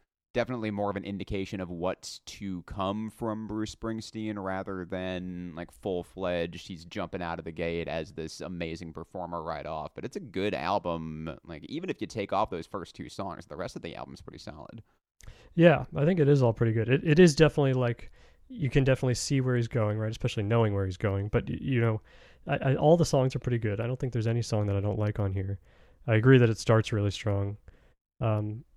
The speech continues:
Speaker 2: but also, I think even by the end, I mean, Spirit of the Night is another good song. Hard to Be a Saint in the City is a good closing song. Like, the,
Speaker 1: Yep.
Speaker 2: I think what, what ended up being my favorite, I think, was Lost in the Flood, which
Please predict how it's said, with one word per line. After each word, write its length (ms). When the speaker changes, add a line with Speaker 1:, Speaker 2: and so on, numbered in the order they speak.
Speaker 2:
but 100
also, 180
I 40
think 160
even 180
by 140
the 160
end, 240
I 20
mean, 240
Spirit 260
of 40
the 60
Night 180
is 160
another 220
good 120
song. 320
Hard 220
to 60
Be 80
a 60
Saint 180
in 40
the 60
City 260
is 120
a 40
good 140
closing 320
song. 320
Like, 80
the, 80
Speaker 1:
Yep. 220
Speaker 2:
I 80
think 180
what, 160
what 140
ended 240
up 140
being 160
my 80
favorite, 360
I 80
think, 300
was 160
Lost 260
in 80
the 80
Flood, 440
which 320